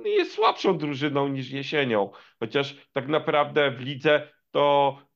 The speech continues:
właśnie w następnej kolejce Legia będzie grała z Pogonią Szczecin. Jak pamiętamy,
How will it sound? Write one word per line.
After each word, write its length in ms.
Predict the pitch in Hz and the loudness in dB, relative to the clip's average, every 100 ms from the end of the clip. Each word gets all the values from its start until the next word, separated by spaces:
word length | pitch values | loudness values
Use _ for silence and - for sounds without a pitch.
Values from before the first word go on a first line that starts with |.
| _ _ _ - | _ _ _ -10
właśnie 360 | 123 131 143 | -8 -6 -4
w 60 | 139 | -2
następnej 540 | 143 143 151 143 143 | -2 -2 -4 -2 -2
kolejce 500 | 143 139 143 143 143 | 2 2 2 0 0
Legia 560 | 139 139 139 135 131 - _ - | 0 0 0 2 0 -4 _ -10
będzie 300 | 135 127 139 | -8 -4 -2
grała 380 | 143 139 139 139 | 0 2 2 0
z 80 | |
Pogonią 520 | - 147 147 139 117 113 | -4 -2 2 2 0 -4
Szczecin. 560 | - 123 120 131 131 | -4 -4 -4 -8 -6
Jak 200 | 131 131 | -6 -4
pamiętamy, 760 | 135 135 139 135 139 139 135 | -4 -2 -4 0 0 2 -2